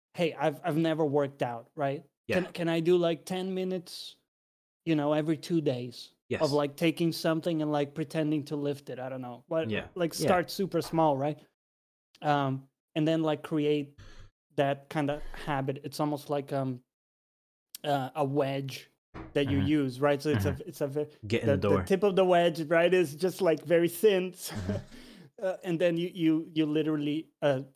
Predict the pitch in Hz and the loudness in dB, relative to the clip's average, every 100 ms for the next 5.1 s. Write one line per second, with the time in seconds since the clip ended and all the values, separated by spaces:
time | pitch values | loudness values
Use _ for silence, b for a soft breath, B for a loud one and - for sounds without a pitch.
0 | _ 156 139 135 151 160 147 139 139 147 | _ -2 -2 -2 -2 0 2 0 2 0
1 | 139 135 147 139 135 _ _ 139 131 127 | -2 -4 -2 -2 -4 _ _ -8 -8 -12
2 | _ _ _ _ - 143 143 139 139 139 | _ _ _ _ 0 0 0 0 0 2
3 | 147 143 139 135 127 123 113 98 123 135 | 2 0 -4 0 6 8 8 4 2 2
4 | 147 - - 160 127 147 147 147 156 135 | -2 -4 -2 0 2 0 0 -2 -2 -2